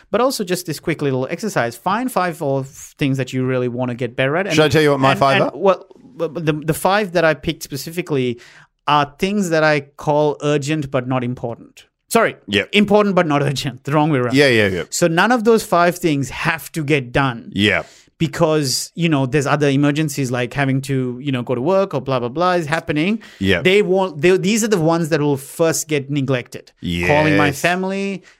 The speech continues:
Speaker 1: uh, not meditating, not exercising, not reading, not working on my writing, right?
Speaker 2: Yep.
Speaker 1: Those are the five things that I'm quick to dismiss, but also happen to be five things that I really value in my life.
Speaker 2: Yep.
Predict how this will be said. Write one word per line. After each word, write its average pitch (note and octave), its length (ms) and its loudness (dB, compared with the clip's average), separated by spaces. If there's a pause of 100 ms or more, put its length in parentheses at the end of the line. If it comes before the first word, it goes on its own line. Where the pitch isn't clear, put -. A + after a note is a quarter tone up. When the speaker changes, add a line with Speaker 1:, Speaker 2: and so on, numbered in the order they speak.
Speaker 1:
uh, B2 360 -4
not E3 220 -2
meditating, D#3+ 460 0
not D3 120 0
exercising, C3 720 -2
not C3 200 0
reading, B2+ 480 -2
not B2 200 -4
working B2 280 0
on A#2+ 160 -2
my A#2 140 -4
writing, A2 400 -6
right? D#3+ 200 2
Speaker 2:
Yep. F3 140 2 (200)
Speaker 1:
Those G#3+ 200 4
are - 20 0
the G#3 80 -2
five F3 360 2
things D#3 240 -2
that C#3 100 0
I'm C3 220 -2
quick F3+ 340 -4
to D#3+ 80 -6
dismiss, C#3 580 -4 (300)
but E3+ 100 2
also B3 300 2
happen F#3 260 -2
to E3+ 60 -4
be D3+ 180 -2
five E3+ 300 0
things D3+ 220 -4
that C#3 100 -2
I C3 120 0
really C#3 600 0
value C3 340 0
in B2 140 0
my A#2 140 -2
life. - 440 -12 (100)
Speaker 2:
Yep. A2+ 300 2